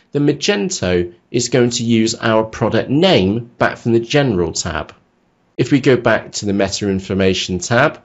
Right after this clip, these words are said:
if you leave the meta description area empty, then it will use the description to populate this for you. And meta keywords, they're pretty much dead now,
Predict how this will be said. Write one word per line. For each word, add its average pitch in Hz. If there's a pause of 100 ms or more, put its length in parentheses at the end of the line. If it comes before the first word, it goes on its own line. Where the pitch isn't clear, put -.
(300)
if 127
you 117
leave 113
the 110
meta 104
description 135
area 110
empty, 185 (120)
then 131
it 131
will 131
use 123
the 120
description 117
to -
populate 101
this 110
for 131
you. 123 (240)
And 170
meta 185
keywords, 104 (140)
they're 104
pretty -
much 110
dead 110
now, 107